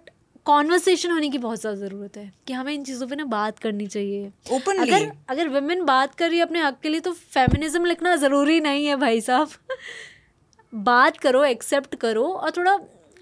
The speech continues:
Speaker 1: भाई हो, husband हो, ग्रो करने के लिए उन्हें space दो women को ना,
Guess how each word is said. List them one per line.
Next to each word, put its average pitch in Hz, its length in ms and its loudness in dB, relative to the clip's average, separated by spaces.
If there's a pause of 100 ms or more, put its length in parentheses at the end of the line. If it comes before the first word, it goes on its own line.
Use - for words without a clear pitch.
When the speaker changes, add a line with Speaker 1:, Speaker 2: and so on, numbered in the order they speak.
(100)
Speaker 1:
भाई 240 360 -6
हो, 247 360 -4 (200)
husband 233 440 -8
हो, 233 320 -6 (720)
ग्रो 262 300 -2
करने 302 300 -2
के 311 100 -2
लिए 349 100 0
उन्हें 349 140 -2
space 240 460 -6
दो 208 140 -6
women 208 340 -10
को 208 180 -12
ना, 233 240 -12